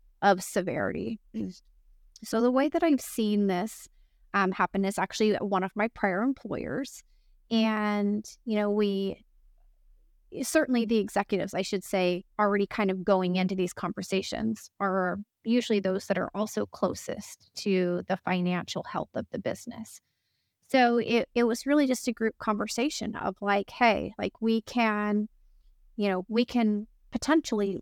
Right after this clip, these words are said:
lay off part of our staff and know that, like, it will cripple running the business.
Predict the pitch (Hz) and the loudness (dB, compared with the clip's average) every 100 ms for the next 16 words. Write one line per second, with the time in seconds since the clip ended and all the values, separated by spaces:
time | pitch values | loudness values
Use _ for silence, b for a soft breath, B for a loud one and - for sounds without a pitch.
0 | - 208 214 202 190 196 220 - - _ | -4 2 4 6 4 -2 -6 -12 -20 _
1 | - 226 196 190 185 226 - - - 226 | -2 2 2 2 2 0 -2 -2 -2 -4
2 | 233 - _ _ - 208 202 196 196 190 | -10 -18 _ _ -4 0 0 0 0 0
3 | 208 - _ _ _ _ _ _ 202 202 | -2 -8 _ _ _ _ _ _ 2 4
4 | 202 190 180 185 - _ _ _ - 190 | 4 2 0 -2 -4 _ _ _ -8 -6
5 | - _ - 220 - 196 208 190 - 220 | -6 _ 2 4 4 2 2 2 0 -2
6 | 190 170 175 226 185 180 180 185 - 196 | -2 -2 -2 -2 0 0 0 -4 -4 -2
7 | 170 - 233 - - | -4 -6 -10 -10 -14